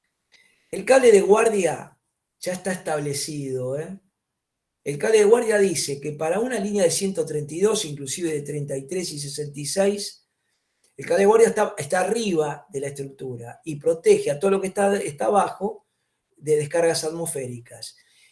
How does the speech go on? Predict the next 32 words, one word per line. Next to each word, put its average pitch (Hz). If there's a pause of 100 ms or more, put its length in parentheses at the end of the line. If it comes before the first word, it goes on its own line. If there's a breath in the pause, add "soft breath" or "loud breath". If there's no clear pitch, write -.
(220 soft breath)
Ese, 165
ese, -
esa 175
altura 170
de 156
ese -
cable 185
de 202
guardia 190
se 156
basa 180 (220 loud breath)
en 147
un 185
método 143
que 139
vamos 151
a 147
ver 156
más 160
adelante, 170 (260 soft breath)
que 160
es 160
el 156
método 160
de 143
Langrer, 139
que 135
es -
el, 147
el 135
vulgar 170
método 185